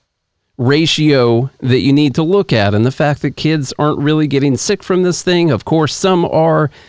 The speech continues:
some are dying, but it's a very low amount. I don't think that we should be forcing kids to take this vaccine. Okay.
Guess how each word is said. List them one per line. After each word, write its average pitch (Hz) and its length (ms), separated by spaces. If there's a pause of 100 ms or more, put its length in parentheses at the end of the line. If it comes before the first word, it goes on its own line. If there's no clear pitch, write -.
(120)
some 165 400
are 156 180
dying, 143 400
but 123 120
it's 120 120
a 117 60
very 139 240
low 131 200
amount. 120 380 (420)
I 147 140
don't 147 240
think 143 280
that - 200
we 131 140
should 120 180
be 120 140
forcing 117 480
kids 104 360
to 98 100
take 95 240
this - 180
vaccine. 90 520 (320)
Okay. 101 340